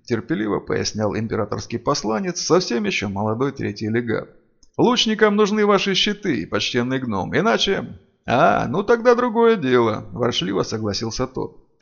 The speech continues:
«Эй-гей, гномы молота и Василиска, дело сделано, отходим, строй не нарушать, пики наготове! Люди за нашими спинами укроются»,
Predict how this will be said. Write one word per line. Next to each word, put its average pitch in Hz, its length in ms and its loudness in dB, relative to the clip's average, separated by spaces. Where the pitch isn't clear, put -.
«Эй-гей, 214 1040 6
гномы 214 540 2
молота 233 500 6
и 240 40 4
Василиска, 226 960 0
дело 226 420 6
сделано, 151 760 -4
отходим, 196 760 4
строй 139 400 0
не 120 120 -4
нарушать, 117 800 0
пики 226 260 0
наготове! 233 920 2
Люди 226 300 4
за 240 200 2
нашими 226 380 2
спинами 123 480 -2
укроются», 110 680 -4